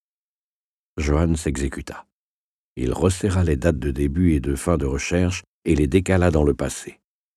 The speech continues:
Il commença à janvier deux mille treize. Ce mois-là, tout était encore réglementaire. Séverine avait utilisé le thermocycleur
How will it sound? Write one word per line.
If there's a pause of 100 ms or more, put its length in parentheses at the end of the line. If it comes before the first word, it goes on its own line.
(300)
Il
commença
à
janvier
deux
mille
treize. (600)
Ce
mois-là, (260)
tout
était
encore
réglementaire. (280)
Séverine (100)
avait
utilisé
le
thermocycleur